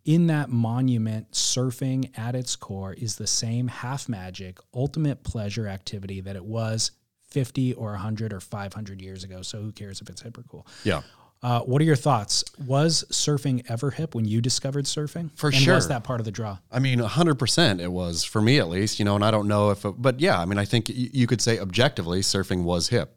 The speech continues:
Speaker 2: right? Like, I think that the idea of, you know, at least when I came into surfing, n-, you know, eighties, like this, excuse me, Echo Beach and Dayglow and,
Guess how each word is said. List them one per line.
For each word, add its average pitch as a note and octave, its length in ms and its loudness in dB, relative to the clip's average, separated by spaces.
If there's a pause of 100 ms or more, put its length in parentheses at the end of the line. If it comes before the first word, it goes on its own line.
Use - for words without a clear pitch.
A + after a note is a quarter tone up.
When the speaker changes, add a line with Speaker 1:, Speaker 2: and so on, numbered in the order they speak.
Speaker 2:
right? G2+ 260 0 (300)
Like, G2 380 2
I G#2 100 0
think G#2 360 0
that G2 380 2 (880)
the A2+ 140 4
idea A2+ 500 6
of, G#2 920 2 (280)
you A#2+ 140 2
know, F#2 440 0 (1900)
at A#2 80 -4
least G#2+ 240 2
when A2 120 4
I B2 140 8
came A2 240 4
into F#2+ 140 2
surfing, F#2 500 0
n-, G2+ 240 -2
you A2 120 4
know, F#2 160 4
eighties, F#2+ 580 2
like G2 280 -2
this, G2 260 0 (1600)
excuse A2 240 0
me, G2 120 0
Echo A#2+ 260 2
Beach A#2+ 520 6
and F#2+ 200 2
Dayglow G#2+ 840 6
and, F#2 400 0